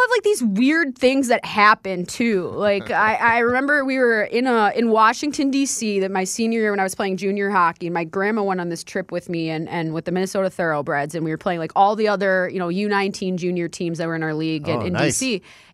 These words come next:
Speaker 1: And, uh, obviously, to fuel my, uh,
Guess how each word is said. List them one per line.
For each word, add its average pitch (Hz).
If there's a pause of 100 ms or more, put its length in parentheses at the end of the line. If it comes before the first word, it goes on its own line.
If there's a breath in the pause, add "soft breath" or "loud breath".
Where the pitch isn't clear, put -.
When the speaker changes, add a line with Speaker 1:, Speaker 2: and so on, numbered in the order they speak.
Speaker 1:
And, 202 (120)
uh, 190
obviously, 240
to 196
fuel 254
my, 220
uh, 170